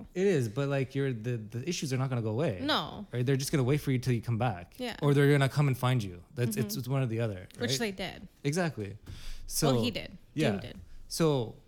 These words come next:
Speaker 1: when he go, when, so the scene that I like is when he shows up on the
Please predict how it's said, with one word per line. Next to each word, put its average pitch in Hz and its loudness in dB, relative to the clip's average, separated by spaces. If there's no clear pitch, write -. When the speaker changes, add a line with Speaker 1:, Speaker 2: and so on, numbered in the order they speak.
Speaker 1:
when 135 0
he 139 0
go, 147 2
when, 127 -2
so 131 -2
the 117 -2
scene 156 -2
that 139 2
I 127 0
like 139 0
is 117 -6
when 117 -2
he 113 -2
shows 117 -2
up 143 0
on 226 -6
the 117 -2